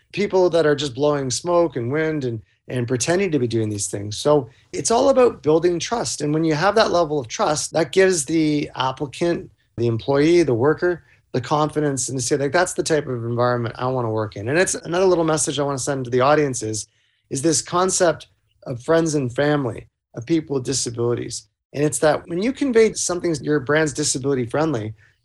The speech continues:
you're not just resonating with the disability community, but you're also resonating with a lot of the friends and family members too,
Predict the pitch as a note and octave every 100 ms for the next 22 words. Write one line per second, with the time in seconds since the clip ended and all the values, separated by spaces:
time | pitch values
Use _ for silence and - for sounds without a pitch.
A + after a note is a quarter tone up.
0 | - E3+ C4 D#4 - F3 F#3 F3+ D#3 C3+
1 | C3 B2 - - C3 - - B2+ D3+ -
2 | B2+ E3 F#3 F#3+ A3 - G3+ C4 D#4 G#3+
3 | F#3+ F#3 F3+ E3+ E3+ D3 _ _ _ _
4 | - D#3+ - D3 D#3 F3+ F3+ - E3+ D#3+
5 | D#3 C#3 E3+ G#3 A#2 G2 G#2+ - - A3+
6 | D#3